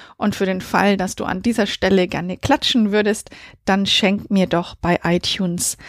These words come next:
ein paar Sterne als deinen Applaus von dir an mich. Und wenn du Lust hast, mit mir zu arbeiten im Eins zu eins, dann buch dir über Calendly ein Erstgespräch mit mir.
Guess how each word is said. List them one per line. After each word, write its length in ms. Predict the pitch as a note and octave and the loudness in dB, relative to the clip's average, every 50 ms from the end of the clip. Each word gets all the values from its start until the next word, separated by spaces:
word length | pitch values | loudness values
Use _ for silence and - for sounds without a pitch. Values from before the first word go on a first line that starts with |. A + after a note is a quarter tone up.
| - - - | -20 -20 -10
ein 300 | - - F#3+ F3 F3 - | -4 0 0 0 0 -2
paar 180 | - - D#3+ E3+ | -2 -2 -2 -2
Sterne 480 | - - - - - D#3+ - - - - - - - - | -2 -2 -2 -2 -2 -2 -4 -6 -8 -10 -14 -12 -6 -2
als 260 | E3+ D#3+ - - - | 0 0 0 -2 -2
deinen 420 | - F3 D#3+ F3 F3 F3 F3 F3 | -2 0 0 0 0 0 -2 -4
Applaus 720 | - G#3 - - G3 F3 E3+ F3+ F3+ E3 - - - - _ _ _ - | -4 -6 -2 2 2 2 4 2 0 -2 -4 -6 -8 -8 _ _ _ -12
von 240 | - - F#3 F3 | -6 -4 -4 -2
dir 320 | E3+ - G3 F#3+ F3+ - - | 0 2 2 2 2 2 -2
an 140 | E3+ D#3 - | -6 -6 -6
mich. 340 | - - - - - - _ _ _ _ _ _ _ _ _ - - - - - - - - - - | -8 -8 -10 -12 -14 -18 _ _ _ _ _ _ _ _ _ -20 -20 -18 -18 -16 -16 -16 -18 -18 -8
Und 480 | - - G#3 G#3 G3 - - G3 G3 F#3 | -2 0 0 0 0 -2 -4 -4 -2 0
wenn 260 | G3+ G3 G3+ G3+ F#3+ | 2 2 2 2 0
du 260 | F#3 F3+ F3 F3 F3 - - - | 0 -2 -2 -4 -4 -6 -8 -6
Lust 300 | G#3 G#3+ E4 - - - | 0 0 0 0 0 -2
hast, 220 | C#4 B3+ - - | -2 -2 -2 -2
mit 120 | A3+ G#3+ F#3+ | -2 0 0
mir 240 | G3+ G3+ G3+ F3+ - | 2 0 0 0 0
zu 160 | - G#3 - | -2 -2 0
arbeiten 480 | G3 A3+ A#3+ A#3+ A3+ A3 G#3 - - | 2 2 4 4 4 2 2 0 -2
im 140 | F#3+ F#3 E3+ | -2 -2 -2
Eins 240 | - F3 E3 - - | -4 -6 -8 -8 -8
zu 120 | - G#3 | -6 -2
eins, 280 | - - C4 D4 - - | 0 2 2 2 0 2
dann 180 | - B3 A#3 A3+ | 2 2 2 2
buch 200 | A#3+ A3+ - - | 0 -4 -4 -2
dir 120 | - G#3 | -2 -2
über 240 | - G#3 G3 F#3+ F3+ | -2 0 0 -2 -2
Calendly 540 | - F#3+ E3+ E3 F3+ F3 E3+ - F3+ F3 - | 0 -2 -2 -2 -2 -2 -2 -4 -4 -4 -4
ein 220 | - F#3 F3+ - | -4 -4 -4 -4
Erstgespräch 800 | - G#3+ E3 D3+ - - - - - - - - - - - - | -6 -8 -8 -8 -8 -10 -10 -10 -12 -10 -10 -12 -12 -12 -12 -14
mit 180 | - - - - | -16 -16 -14 -12
mir. 160 | - D#2+ - | -12 -12 -12